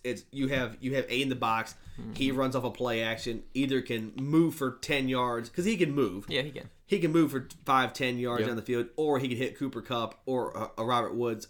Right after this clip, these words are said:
Speaker 1: or a Higbee
Speaker 2: Yeah.
Speaker 1: on a little, on a little
Speaker 2: Yep.
Speaker 1: route. I mean, that's
Speaker 2: Yeah.
Speaker 1: just where, that's his bread and butter.
Speaker 2: It is.
Speaker 1: And when Goff ran that offense in, what, eighteen?
Speaker 2: Yeah, eighteen.
Speaker 1: Seventeen?
Speaker 2: That was
Speaker 1: When was
Speaker 2: eighteen.
Speaker 1: Brady an M V P?
Speaker 2: Uh,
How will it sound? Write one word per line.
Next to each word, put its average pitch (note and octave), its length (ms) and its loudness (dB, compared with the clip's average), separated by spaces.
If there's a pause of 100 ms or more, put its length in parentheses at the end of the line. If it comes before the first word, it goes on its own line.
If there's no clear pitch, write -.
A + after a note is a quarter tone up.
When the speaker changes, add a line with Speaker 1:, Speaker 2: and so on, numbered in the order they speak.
Speaker 1:
or A#2 200 -2
a F2+ 40 -6
Higbee A#2 340 -6
Speaker 2:
Yeah. G2 120 -2 (420)
Speaker 1:
on A#2+ 120 2
a A#2+ 40 0
little, A#2 400 0
on B2 120 0
a A2+ 40 0
little A2+ 220 2
Speaker 2:
Yep. G2+ 80 2
Speaker 1:
route. G2 300 2
I F#2+ 40 -2
mean, A2+ 180 0
that's B2 200 2
Speaker 2:
Yeah. A2 60 2
Speaker 1:
just C3+ 160 -2
where, A2+ 280 -2
that's - 220 0
his A#2+ 200 2
bread A2+ 260 0
and F#2+ 140 -4
butter. F#2+ 360 -4
Speaker 2:
It G#2 120 -6
is. G2 180 -6 (160)
Speaker 1:
And A2+ 160 0
when A2+ 120 -2
Goff B2 340 0 (240)
ran A#2+ 260 2
that A#2+ 140 0
offense A2+ 500 0
in, G#2 240 -4
what, G#2+ 180 -2
eighteen? A2 420 -4 (140)
Speaker 2:
Yeah, - 160 -8 (160)
eighteen. - 280 -16 (380)
Speaker 1:
Seventeen? G#2+ 440 -10 (340)
Speaker 2:
That - 100 -14
was - 120 -16
Speaker 1:
When G#2+ 80 -14
was A2 100 -8
Speaker 2:
eighteen. A2 100 -12
Speaker 1:
Brady A2 200 -4
an G2+ 60 -8
M F#2+ 100 -10
V F#2+ 60 -14
P? F2+ 220 -10 (640)
Speaker 2:
Uh, - 40 -18